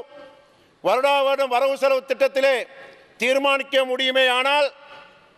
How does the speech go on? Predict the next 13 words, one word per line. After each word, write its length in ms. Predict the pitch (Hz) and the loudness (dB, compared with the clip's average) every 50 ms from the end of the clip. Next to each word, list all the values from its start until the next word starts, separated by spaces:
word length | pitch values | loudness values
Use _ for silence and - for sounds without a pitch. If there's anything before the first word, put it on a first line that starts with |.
| _ _ _ _ _ _ _ _ _ _ _ _ _ _ | _ _ _ _ _ _ _ _ _ _ _ _ _ _
ஏனைய 380 | 175 214 247 269 277 277 262 | 0 0 0 2 0 -2 -2
தனியார் 480 | 247 - 240 240 254 277 285 285 277 285 | -2 -2 -4 -2 0 0 0 0 -2 -2
துறையுடைய 420 | - 262 269 277 262 262 262 254 | 0 0 0 0 2 2 2 0
சம்பள 380 | 240 - 247 254 269 277 277 277 | 0 0 -4 -2 0 0 0 2
உயர்வு 520 | 262 262 269 262 269 269 269 247 214 160 - - - - - - - _ _ _ _ _ _ _ _ _ _ _ _ _ _ _ _ _ _ _ _ _ _ _ _ _ _ _ _ _ | 2 2 2 2 2 0 0 0 0 -4 -8 -16 -20 -20 -20 -20 -20 _ _ _ _ _ _ _ _ _ _ _ _ _ _ _ _ _ _ _ _ _ _ _ _ _ _ _ _ _
வரவு 300 | 175 214 269 269 269 262 | -2 0 2 0 0 0
செலவு 280 | - 269 269 262 269 | 0 0 0 0 -2
திட்டத்திற்கு 500 | - 254 196 320 - - 262 - - 247 | -8 -4 -2 -2 -2 -2 -8 -4 -2 0
ஏற்ற 260 | 247 269 - - 269 | 0 0 0 0 0
வகையிலே 540 | 262 262 254 254 254 262 262 240 214 160 - | 0 2 2 2 2 2 0 0 -2 -4 -6
தீர்மானிக்க 580 | - 226 254 269 269 277 269 262 247 262 254 247 | -4 -2 -2 0 2 0 0 0 0 -2 -2 0
முடியுமே 340 | 247 247 254 254 247 247 240 | 0 0 0 0 0 0 2
ஆனால், 420 | 240 254 269 285 294 294 277 - | 2 2 2 4 2 2 0 -4